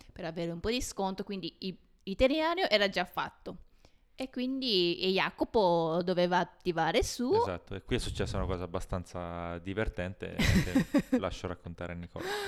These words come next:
Speaker 1: Ok, siamo andati, ehm, alla stazione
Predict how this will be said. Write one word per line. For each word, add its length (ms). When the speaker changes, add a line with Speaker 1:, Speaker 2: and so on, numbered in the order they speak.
Speaker 1:
Ok, 320
siamo 260
andati, 340
ehm, 560
alla 80
stazione 640